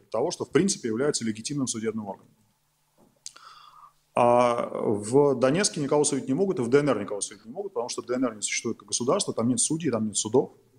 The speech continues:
И не нужно даже пытаться говорить вот этой терминологии, вот в этой лексике о том, что, э, там происходит или будет происходить. То есть процесса нет, суда нет,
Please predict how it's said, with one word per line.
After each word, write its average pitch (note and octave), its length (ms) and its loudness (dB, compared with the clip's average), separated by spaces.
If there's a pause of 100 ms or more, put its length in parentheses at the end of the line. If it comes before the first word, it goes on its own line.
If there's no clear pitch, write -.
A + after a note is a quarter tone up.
(760)
И C3 120 6
не C3 80 6
нужно D#3+ 260 2
даже C#3+ 260 2
пытаться C#3 400 0
говорить B2+ 380 2
вот G#2 160 -4
этой A2 220 0
терминологии, B2 680 2
вот G2 180 0
в - 40 -4
этой G#2 160 2
лексике - 460 0
о G2+ 340 -6
том, D3 320 2
что, B2+ 420 0 (240)
э, G#2+ 260 -4
там B2+ 440 0
происходит B2+ 560 2
или A2 80 2
будет A2+ 240 0
происходить. - 580 -8 (100)
То - 60 -12
есть - 160 -8
процесса C#3 420 6
нет, D3 300 0
суда A2+ 300 2
нет, A#2 280 0